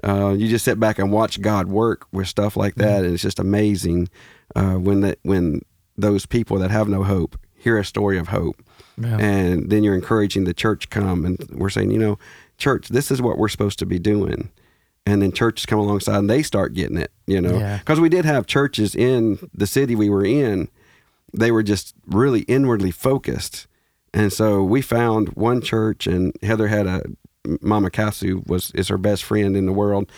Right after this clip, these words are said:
Speaker 1: Uh, so she found someone with the same heart, and we found a church with the same idea. And the, the pastor comes to us and say, "Hey, teach us how to plant churches."
Speaker 2: Mm-hmm.
Speaker 1: And we're open to you. And we said, "Teach us culture.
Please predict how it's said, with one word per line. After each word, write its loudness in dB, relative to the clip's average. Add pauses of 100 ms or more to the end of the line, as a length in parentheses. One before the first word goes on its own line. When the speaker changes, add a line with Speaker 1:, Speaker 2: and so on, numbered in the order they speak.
(380)
Speaker 1:
Uh, 0
so 2
she 2
found 2
someone 2
with 2
the 0
same 2
heart, 0 (240)
and 2
we 2
found 0
a 0
church 0
with -2
the 0
same 0
idea. 0
And 2
the, -2 (320)
the -4
pastor 0
comes 0
to 2
us -2
and -2
say, 0
"Hey, 0 (520)
teach 0
us 0
how 2
to 0
plant 0
churches." -2
Speaker 2:
Mm-hmm. 0 (400)
Speaker 1:
And 4
we're 2
open 2
to 0
you. 2
And 2
we 2
said, 0 (200)
"Teach 0
us 2
culture. 0